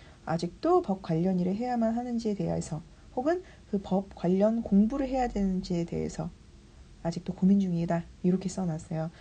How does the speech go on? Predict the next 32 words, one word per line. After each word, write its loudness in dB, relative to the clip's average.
자, -14
빨간색으로 0
제가 -2
표시를 -4
해놨으니까 -4
요 0
부분 0
잘 -8
참조를 -6
하시는 -4
게 -2
좋겠네요. 0
자, -2
두 -4
번째 4
내용 2
보겠습니다. 2
두 -4
번째 0
내용 2
보면 0
여기에서는 4
상당히 0
이 0
문단의 2
반 2
정도가 2
삭제가 2
되었어요. 2
제가 -2
왜냐하면 2
전체적으로 0